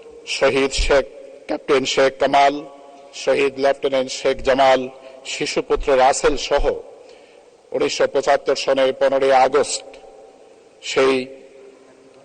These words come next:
কালো রাত্রিতে নির্মমভাবে যারা শহীদ হয়েছিলেন। আমি শ্রদ্ধা জানাই জাতীয় চার নেতাকে,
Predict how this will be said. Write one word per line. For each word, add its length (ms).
কালো 300
রাত্রিতে 640
নির্মমভাবে 800
যারা 220
শহীদ 360
হয়েছিলেন। 640
আমি 180
শ্রদ্ধা 380
জানাই 480
জাতীয় 440
চার 320
নেতাকে, 560